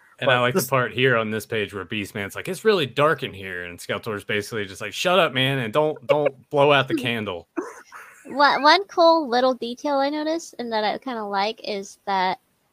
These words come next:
Speaker 3: Teela's in her normal outfit.
Speaker 2: Yeah,
Speaker 3: And
Speaker 2: yeah, I
Speaker 3: then
Speaker 2: know
Speaker 3: when
Speaker 2: what
Speaker 3: she
Speaker 2: you're gonna
Speaker 3: goes
Speaker 2: say.
Speaker 3: into battle, she has her snake headdress on. I
Speaker 2: Which
Speaker 3: like
Speaker 2: is
Speaker 3: that.
Speaker 2: different. I gotta, you're right. I give it to him on that. It was different 'cause she is, you know, she's a warrior goddess,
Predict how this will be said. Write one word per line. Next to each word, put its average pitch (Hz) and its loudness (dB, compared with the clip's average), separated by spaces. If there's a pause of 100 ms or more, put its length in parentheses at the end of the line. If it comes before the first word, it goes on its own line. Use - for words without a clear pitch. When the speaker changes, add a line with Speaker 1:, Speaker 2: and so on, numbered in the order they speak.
(160)
Speaker 3:
Teela's 254 0
in 240 -6
her 240 -8
normal 220 -4
outfit. 254 0 (580)
Speaker 2:
Yeah, 330 4
Speaker 3:
And - 0
Speaker 2:
yeah, 262 4
I - -
Speaker 3:
then - 8
Speaker 2:
know 170 8
Speaker 3:
when 190 6
Speaker 2:
what 196 0
Speaker 3:
she - 0
Speaker 2:
you're 247 -4
gonna 277 8
Speaker 3:
goes 294 6
Speaker 2:
say. 330 2
Speaker 3:
into 302 -2
battle, 269 6
she 294 -4
has 262 -2
her 240 -6
snake 240 -8
headdress 214 -6
on. 196 -8
I - -6
Speaker 2:
Which 381 6
Speaker 3:
like 427 4
Speaker 2:
is 330 4
Speaker 3:
that. 202 0
Speaker 2:
different. 359 4 (300)
I 302 4
gotta, 339 2
you're 359 2
right. 349 0
I 233 0
give 311 -4
it 285 -8
to 226 -4
him 180 0
on 165 2
that. 156 6
It - 0
was 233 -2
different 320 -6
'cause 175 -6
she 254 -4
is, 262 -2
you 196 -4
know, 190 2
she's 196 -6
a 202 0
warrior 220 4
goddess, 175 0